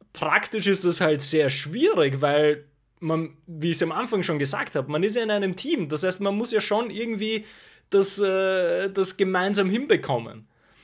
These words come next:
Und gleichzeitig, und da würde ich vielleicht diese, diese Leadership-Ebene bringen, wird das, glaub ich, tatsächlich sehr interessant, weil ich würde dann bei so einer Situation argumentieren, da wäre dann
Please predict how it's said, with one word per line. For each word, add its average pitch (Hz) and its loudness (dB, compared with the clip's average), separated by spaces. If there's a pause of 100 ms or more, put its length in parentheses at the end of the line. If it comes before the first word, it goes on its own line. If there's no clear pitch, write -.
(160)
Und 151 -4
gleichzeitig, 202 0
und 175 -4
da 165 2
würde 180 2
ich - -6
vielleicht 165 -4
diese, 156 0
diese 143 -4
Leadership-Ebene 143 -2
bringen, 147 -4 (680)
wird 147 0
das, 156 0
glaub 151 0
ich, 139 -4
tatsächlich 135 -4
sehr 135 0
interessant, 127 -4 (400)
weil 143 -2 (1300)
ich 127 -8
würde 220 4
dann 180 0
bei 156 2
so 165 -2
einer 180 0
Situation 175 -2
argumentieren, 147 -2 (260)
da 156 -2
wäre 151 -2
dann 175 -4